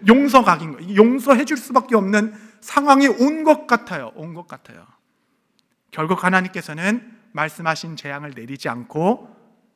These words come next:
돌이키셨습니다. 요나가 이 상황을 보고 몹시 성을 내며 화나서 말하기를, 이렇게 나와 있어요. 성경 그대로, "예, 하나님 정말 선하신 분이십니다.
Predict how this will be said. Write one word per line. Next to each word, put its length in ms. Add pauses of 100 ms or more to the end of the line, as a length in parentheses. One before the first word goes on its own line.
(140)
돌이키셨습니다. 1000 (540)
요나가 280
이 100
상황을 400
보고 540 (320)
몹시 1120 (220)
성을 460
내며 640 (400)
화나서 1080
말하기를, 920 (680)
이렇게 300
나와 220
있어요. 200
성경 320
그대로, 440
"예, 300 (500)
하나님 380
정말 340
선하신 500
분이십니다. 600